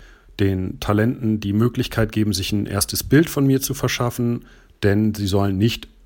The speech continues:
zu mir kommen und dann hinterher feststellen, „Oh Mist, das passt gar nicht zu mir und zu dem, was ich eigentlich machen möchte.“ Gar nicht jetzt nur von der inhaltlichen Aufgabe her, sondern auch von dem Umfeld und,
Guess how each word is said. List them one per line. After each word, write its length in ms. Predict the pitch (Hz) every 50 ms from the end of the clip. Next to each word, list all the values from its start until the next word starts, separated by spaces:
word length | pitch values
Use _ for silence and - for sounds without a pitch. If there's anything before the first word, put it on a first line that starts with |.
| - - - -
zu 160 | - - 131
mir 140 | 127 120 113
kommen 360 | - - 113 110 110 107 107
und 220 | 107 - 98 92 95
dann 180 | 92 92 101
hinterher 460 | 98 - - 107 104 98 87 87 90
feststellen, 520 | - - 95 - - - - 101 95 95 - - - - - - _
„Oh 120 | - 113
Mist, 340 | 107 107 117 110 - - - - -
das 180 | 107 104 -
passt 240 | - - 110 - -
gar 140 | 110 104 104
nicht 160 | 101 98 -
zu 80 | - 110
mir 240 | 104 104 107 110
und 120 | 117 - -
zu 100 | - 95
dem, 200 | 92 98 95 90
was 140 | 87 - -
ich 160 | - - -
eigentlich 260 | 85 80 87 - -
machen 220 | - 80 - 82
möchte.“ 380 | 78 80 76 - - 80 73 - - - - _ - - - - - -
Gar 180 | - - 107 120
nicht 160 | 135 143 139
jetzt 200 | 127 113 - -
nur 180 | 120 117 113 107
von 220 | - - 107 101
der 240 | 98 95 95 - -
inhaltlichen 640 | 123 135 123 127 127 127 113 107 - - 113 104 -
Aufgabe 480 | - 113 156 - - - 147 143 139 135
her, 220 | 110 123 123 123
sondern 280 | 110 113 110 107 110 113
auch 120 | 101 -
von 160 | - - 104
dem 120 | 92 95 113
Umfeld 500 | - 123 131 - - 120 110 110 107 -
und, 260 | - 98 98 98 98